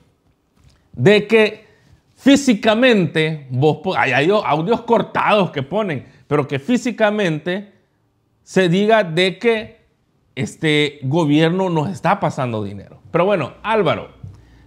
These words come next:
te voy a acordar, te voy a recordar, pa-, pa-, se los muestro a ustedes para que comparemos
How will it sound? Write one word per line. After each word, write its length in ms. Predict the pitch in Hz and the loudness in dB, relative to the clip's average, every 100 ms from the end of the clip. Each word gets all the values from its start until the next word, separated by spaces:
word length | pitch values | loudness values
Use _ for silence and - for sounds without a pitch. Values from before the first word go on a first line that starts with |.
| - | -8
te 80 | 180 | 0
voy 160 | 208 247 | 2 0
a 40 | |
acordar, 540 | 254 240 208 208 190 | 0 0 0 -2 -2
te 80 | 170 | 0
voy 120 | 190 | 0
a 20 | 226 | 2
recordar, 520 | 240 226 214 226 - | 0 0 0 -2 -4
pa-, 220 | 196 147 | -8 -10
pa-, 80 | - - - _ - | -16 -18 -20 _ -4
se 180 | - 220 | 2 4
los 140 | 214 | 4
muestro 320 | 247 254 262 | 2 0 2
a 60 | 254 | 2
ustedes 320 | - 254 247 | 2 2 2
para 260 | 247 208 170 | 0 -4 -4
que 160 | 165 | -4
comparemos 800 | 180 170 165 147 202 226 220 - | -2 -2 0 0 2 2 2 0